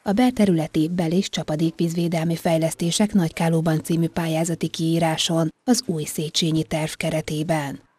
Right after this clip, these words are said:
A beruházást a meglévő rendszer állapotának leromlása indokolja, hiszen a zárt csatornák feliszapolódtak, eltömődtek, a meglévő földmedrű csatornák nagy része feltöltődött vagy tönkrement.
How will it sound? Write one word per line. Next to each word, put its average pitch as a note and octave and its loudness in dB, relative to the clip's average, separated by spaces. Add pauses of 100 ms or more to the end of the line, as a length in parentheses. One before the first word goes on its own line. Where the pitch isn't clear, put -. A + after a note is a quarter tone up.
(200)
A - -8
beruházást F3+ 2
a G#3 2
meglévő G3+ 6
rendszer D#3+ 2
állapotának D#3+ 0
leromlása D#3+ 4
indokolja, D3+ 0
hiszen G3+ 4
a G3 6
zárt A#3+ 4
csatornák D#3+ 0
feliszapolódtak, D#3+ 0 (180)
eltömődtek, F3 4 (120)
a G#3 0
meglévő A3 6
földmedrű E3 0
csatornák D#3+ 2
nagy D#3 -2
része D3 -6
feltöltődött E3 0
vagy B3 0
tönkrement. D3+ -4